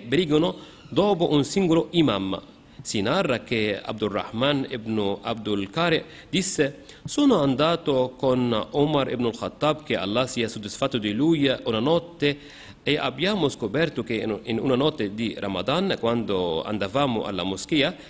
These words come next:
che la gente pregava, pregava in gruppi separati. Alcuni pregavano da soli e altri in piccoli gruppi. Poi Umar ha detto: 'Se sarà meglio, poi li raduneremo tutta la gente in un gruppo,' e ha, ed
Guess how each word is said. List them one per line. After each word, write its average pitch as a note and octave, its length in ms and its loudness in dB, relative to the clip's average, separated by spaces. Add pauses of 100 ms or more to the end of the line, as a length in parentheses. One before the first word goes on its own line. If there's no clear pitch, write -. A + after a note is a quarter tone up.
(220)
che F#3+ 220 2
la C#3 160 2
gente F3+ 600 0 (240)
pregava, C3 680 0
pregava C3+ 720 -2
in C3+ 100 0
gruppi D3+ 340 4
separati. C#3+ 600 -2 (320)
Alcuni F#3 500 2
pregavano C#3+ 640 2
da G#2+ 160 -2
soli E3 340 2
e B2 140 -2
altri D3 480 0
in A#2+ 120 -2
piccoli C#3 400 0
gruppi. B2+ 480 0 (540)
Poi F#3+ 380 4
Umar E3 360 2
ha B2+ 120 0
detto: B2 480 -4
'Se G#3+ 260 2
sarà C3 320 2
meglio, A2+ 500 -2 (120)
poi B2+ 480 2
li D#3+ 280 -2 (540)
raduneremo F3 1080 2
tutta D#3 240 0
la G#2+ 100 2
gente D#3+ 360 0
in C3 100 2
un C#3 180 0
gruppo,' D#3 600 0
e C3+ 100 2
ha, A#2 340 -2
ed B2+ 400 -2